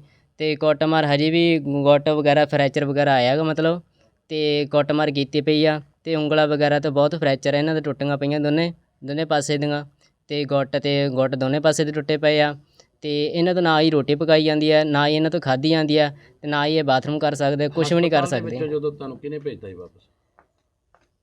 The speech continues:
Speaker 1: ਹਸਪਤਾਲ ਤੋਂ ਵਾਪਸ? ਹਾਂਜੀ,
Speaker 2: ਛੁੱਟੀ
Speaker 1: ਅਸੀਂ,
Speaker 2: ਦੇ
Speaker 1: ਅਹ, ਛੁੱਟੀ ਅਸੀਂ ਆਪ ਹੀ ਕਰਾ ਕੇ, ਤੇ ਅਸੀਂ, ਅਸੀਂ, ਅਹ, ਪਹਿਲਾਂ ਆਪਦੇ,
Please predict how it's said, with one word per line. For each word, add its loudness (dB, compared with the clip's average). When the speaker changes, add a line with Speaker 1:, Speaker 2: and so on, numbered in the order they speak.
Speaker 1:
ਹਸਪਤਾਲ -2
ਤੋਂ -4
ਵਾਪਸ? 0
ਹਾਂਜੀ, -4
Speaker 2:
ਛੁੱਟੀ 0
Speaker 1:
ਅਸੀਂ, -6
Speaker 2:
ਦੇ 0
Speaker 1:
ਅਹ, 2
ਛੁੱਟੀ 2
ਅਸੀਂ 0
ਆਪ 4
ਹੀ 0
ਕਰਾ 2
ਕੇ, -2
ਤੇ -4
ਅਸੀਂ, -2
ਅਸੀਂ, -2
ਅਹ, -2
ਪਹਿਲਾਂ 2
ਆਪਦੇ, 0